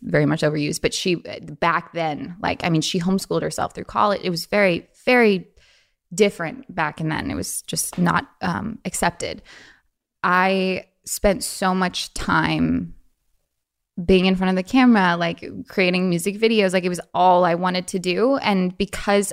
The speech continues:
I didn't, I wasn't around, the only people I was around were the people that accepted me. I just went full force into whatever creative thing I was doing. And it was really interesting because my mom,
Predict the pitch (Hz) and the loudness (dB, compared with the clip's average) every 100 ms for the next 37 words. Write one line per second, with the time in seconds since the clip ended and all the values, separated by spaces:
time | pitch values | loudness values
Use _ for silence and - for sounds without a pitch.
0 | - 185 180 175 - - _ _ _ - | -2 2 2 0 -4 -14 _ _ _ -2
1 | 208 208 196 214 180 180 190 196 - 190 | 2 2 2 -2 2 2 2 -2 -4 -2
2 | 214 233 247 226 220 190 180 175 165 160 | 0 2 2 0 2 4 4 2 0 2
3 | 196 196 185 175 170 165 165 165 - 156 | 0 -4 -2 -2 -2 -4 -2 -4 -2 -4
4 | - 208 226 262 - _ _ _ - 208 | -2 0 2 2 -2 _ _ _ 0 0
5 | 208 247 - - - 190 - 180 175 175 | 2 0 -2 -4 0 0 4 2 2 -2
6 | 170 160 165 156 156 160 - 160 160 - | -4 -2 2 2 2 0 0 -2 -2 -4
7 | 156 156 151 - 160 165 180 170 - 180 | -4 -2 -4 -4 -4 -2 0 -2 -2 -4
8 | 170 180 180 185 185 180 180 170 175 170 | 0 2 2 2 -2 -2 -2 -2 -4 -2
9 | 175 180 185 175 165 | -2 4 4 4 -2